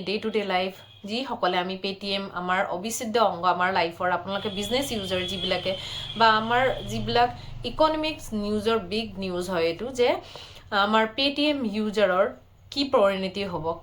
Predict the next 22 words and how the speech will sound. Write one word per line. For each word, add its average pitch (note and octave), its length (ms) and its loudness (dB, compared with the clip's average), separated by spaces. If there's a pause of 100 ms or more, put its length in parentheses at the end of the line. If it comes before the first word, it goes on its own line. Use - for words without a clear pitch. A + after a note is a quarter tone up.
কি C#4+ 200 0
বেড G3+ 540 2
নিউজ G3 480 -4
ৰিলেটেড F3 380 0
আছে, D#3+ 280 -2 (120)
আহো G3+ 160 -4
জানক F3 400 -2
আগক। A#3+ 180 0 (180)
তাৰ C#4+ 180 4
আগতে D4+ 280 4
আপোনালোকে G3 400 -2
প্লিজ C4+ 360 -4 (220)
মোৰ G#3+ 140 -2
চেনেলটো G3 460 -4 (140)
কাইণ্ডলি E3+ 340 -2 (140)
লাইক D#3+ 260 0
এণ্ড F#3+ 140 -8
ছাবস্ক্ৰাইব F3 480 -2 (100)
কৰি G3 160 -2
দিব E3 160 -6 (600)
আৰু A#3+ 140 2
লগতে C4+ 440 2